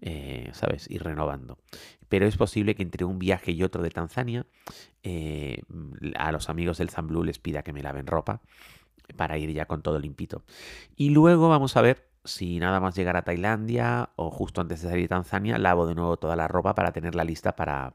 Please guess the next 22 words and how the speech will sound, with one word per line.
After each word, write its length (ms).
para 220
Tailandia, 720
¿no? 200
Tailandia, 680
Tanzania, 580
es 100
que 80
los 120
confundo 420
porque 160
empiezan 360
por 160
T, 180
aunque 300
ya 100
ven 180
que 120
no 80
tienen 220
nada 180
que 100
ver. 160